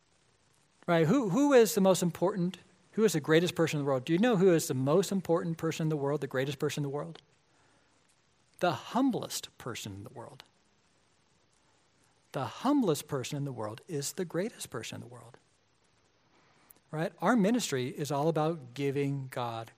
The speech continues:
glory, not siphoning it off for ourselves.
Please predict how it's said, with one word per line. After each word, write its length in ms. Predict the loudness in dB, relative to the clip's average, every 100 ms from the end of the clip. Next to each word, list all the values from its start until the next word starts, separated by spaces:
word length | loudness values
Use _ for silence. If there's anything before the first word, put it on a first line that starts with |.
| -20
glory, 680 | -6 0 0 0 -6 -14 -20 _ _ _ _ _
not 200 | -4 -4
siphoning 440 | -2 0 0 2 0
it 80 | 0
off 200 | -4 -2
for 120 | -2
ourselves. 580 | -2 -6 -12 -14 -16